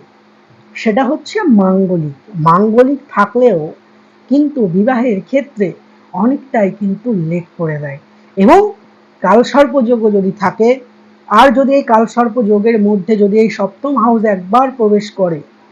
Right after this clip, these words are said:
সপ্তম হাউসে হাউস লর্ড, তাহলেও কিন্তু বিবাহের ক্ষেত্রে বিভিন্ন রকমের সমস্যা দেখা যায়। আমাদের ফোকাস সপ্তম হাউসের ওপর এবং দ্বিতীয় হাউসের ওপর।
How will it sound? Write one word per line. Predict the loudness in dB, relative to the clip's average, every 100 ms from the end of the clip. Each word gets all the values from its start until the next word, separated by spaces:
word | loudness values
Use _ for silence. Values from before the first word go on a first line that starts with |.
| -8
সপ্তম | -8 -4 -2
হাউসে | 0 -2
হাউস | -2 -2 -2
লর্ড, | -4 -6
তাহলেও | -4 0 2 0
কিন্তু | -4 -6 -6
বিবাহের | -4 -4 -6
ক্ষেত্রে | -6 -8 -4 -6 -6 -12 _ _ -2
বিভিন্ন | 0 0 -2
রকমের | -2 -4 -8 -10
সমস্যা | -8 -8 -8 -8 -6
দেখা | -6 -6 -6
যায়। | -8 -10 _ -16
আমাদের | -2 0 0 -2 -6
ফোকাস | -4 -4 0 -2 -2 -12 _ _ _ _ _ _ _ _ _ _ _ -14
সপ্তম | -2 -2 2 0 2
হাউসের | 2 2 4 4
ওপর | 4 0
এবং | 0 0 0 0
দ্বিতীয় | -2 0 0
হাউসের | 2 2 0 -4
ওপর। | -6 -10